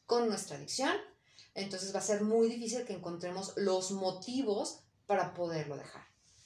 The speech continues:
¿no? Bueno, y por supuesto, eh, algo que siempre se sugiere, sobre todo cuando la adicción es externa, dejar,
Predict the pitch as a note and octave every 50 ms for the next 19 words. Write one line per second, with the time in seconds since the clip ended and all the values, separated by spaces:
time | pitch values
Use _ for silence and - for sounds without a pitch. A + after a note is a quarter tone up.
0 | - - - - - - C#3+ D3 G3 C4+ C#4 - - - - - - - - -
1 | - - - - - - - - _ - _ - - G#3+ C#4 B3 - - F#3+ G3+
2 | - G#3 G3+ G3+ A3 G#3 - B3 A3+ - D4+ C#4+ - - - - - - G3 F#3+
3 | F3 - E3 F3+ F#3 G3+ A3 G#3+ G#3+ F#3 E3+ D#3+ - G#3 G3+ G#3 G3+ G#3+ G#3+ A3
4 | G3+ G3+ - - G3 G3+ G3+ G3 F3+ F3+ F#3+ F#3+ G3 F#3+ F#3+ E3+ E3 E3 E3 -
5 | - F#3 F#3+ F#3+ - - - - - C#4 B3+ A#3 G#3 G#3+ A#3+ D4+ - - - -
6 | - _ - - - _ _ _ _ - - - - D#3 D#3 D#3+ D#3+ - - D#4
7 | F#4